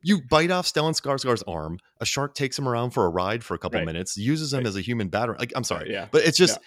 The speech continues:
Speaker 1: like,
Speaker 2: Yeah.
Speaker 1: he, in so many movies, you could just have quick kills, but in this one, it's, it's
Speaker 2: <laughs>
Speaker 1: audacious and it's funny and it's, and it looks great. And, uh, they did put linoleum floors in, which annoyed him. That's why Thomas Jane is always slipping.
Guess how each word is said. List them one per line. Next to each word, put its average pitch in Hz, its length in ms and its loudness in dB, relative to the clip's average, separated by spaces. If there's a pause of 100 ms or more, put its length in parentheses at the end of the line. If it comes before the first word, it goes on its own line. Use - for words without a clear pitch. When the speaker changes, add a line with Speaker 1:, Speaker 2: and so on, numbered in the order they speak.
(140)
Speaker 1:
like, - 160 -6
Speaker 2:
Yeah. - 160 0
Speaker 1:
he, - 160 -8 (260)
in 165 100 4
so - 200 2
many 190 120 4
movies, 113 380 0
you 95 60 -6
could 95 100 -10
just 90 140 -6
have 98 200 -10
quick - 240 -6
kills, - 520 -8
but 107 140 -2
in 123 200 0
this 151 220 -4
one, 117 360 -4
it's, - 300 -4
it's 359 260 -4
Speaker 2:
<laughs> - 0 -
Speaker 1:
audacious 113 760 -2
and 107 140 -4
it's - 160 -4
funny 131 680 -6
and 101 180 -6
it's, - 300 -6 (400)
and 117 100 -2
it - 100 -8
looks 107 480 -2
great. 98 800 -4 (460)
And, 98 280 -4 (280)
uh, 110 100 -8
they 117 180 -2
did 170 220 0
put 160 140 2
linoleum 113 420 4
floors 98 340 0
in, 78 140 -4
which 78 140 -6
annoyed 82 260 -2
him. 78 160 -8
That's 95 220 -2
why 92 80 -2
Thomas 87 280 -2
Jane 90 240 -4
is 80 120 -4
always 82 180 -2
slipping. 80 400 -6